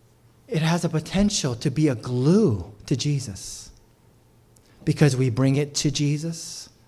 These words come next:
our frustrations, our trials, our own lack of change, we bring it to Jesus. And as long as we're not looking past him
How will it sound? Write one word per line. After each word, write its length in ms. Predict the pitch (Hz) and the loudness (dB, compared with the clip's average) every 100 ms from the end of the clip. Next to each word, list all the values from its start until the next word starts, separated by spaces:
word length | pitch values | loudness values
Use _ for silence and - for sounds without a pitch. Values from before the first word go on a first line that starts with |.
| _ _ _ | _ _ _
our 80 | 110 | -10
frustrations, 1120 | - 117 107 - 131 147 165 190 180 170 - - - - | -8 -6 -4 -4 0 0 0 -4 -8 -12 -18 -20 -18 -10
our 100 | 104 | -8
trials, 840 | - 127 123 156 185 190 - - - - - | -6 -2 0 0 0 -4 -8 -14 -20 -20 -8
our 160 | 123 - | -6 -2
own 280 | 143 147 156 | 2 4 6
lack 280 | 143 156 | 4 2
of 100 | 165 | -2
change, 340 | - 160 170 180 | -2 -2 -4 -2
we 120 | 135 | -2
bring 340 | 113 120 143 | 0 4 8
it 120 | 160 160 | 8 6
to 80 | |
Jesus. 500 | 151 160 165 180 180 - - 160 | 2 4 4 2 0 -8 -16 -8
And 140 | 156 156 | -2 0
as 180 | 147 | 0
long 460 | 156 175 226 269 262 | -2 0 2 2 4
as 100 | 208 | 4
we're 120 | 190 | 4
not 260 | 180 185 196 | 4 2 2
looking 320 | 175 170 156 | 0 0 -2
past 540 | 147 - 175 185 - | -4 -6 -4 -4 -4
him 260 | - 98 95 | -6 -6 -10